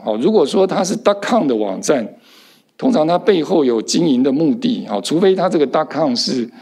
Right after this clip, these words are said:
它有一定的 reputation，然后它是专门以这个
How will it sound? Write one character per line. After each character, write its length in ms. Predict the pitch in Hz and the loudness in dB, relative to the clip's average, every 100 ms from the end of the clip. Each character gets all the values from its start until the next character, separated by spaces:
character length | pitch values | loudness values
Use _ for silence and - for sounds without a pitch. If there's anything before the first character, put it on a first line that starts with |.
| - - _ | -20 -20 _
它 120 | - 151 | -4 0
有 160 | 127 | 2
一 40 | 123 | 2
定 160 | 156 | 2
的 80 | 131 | 2
reputation， 720 | 113 107 113 123 131 127 98 95 - _ _ _ _ _ _ | 2 -2 -2 0 0 0 -6 -6 -12 _ _ _ _ _ _
然 160 | 117 | -4
后 140 | 139 139 | 0 -2
它 180 | - 180 | -2 -4
是 120 | 208 | -2
专 220 | - 185 | 0 2
门 320 | 156 120 135 - - _ | 2 0 -2 -4 -20 _
以 460 | - 131 110 - - _ _ _ _ - - _ _ _ | -4 -2 0 -4 -10 _ _ _ _ -20 -20 _ _ _
这 100 | - | -4
个 420 | 135 127 113 107 | 0 2 2 -2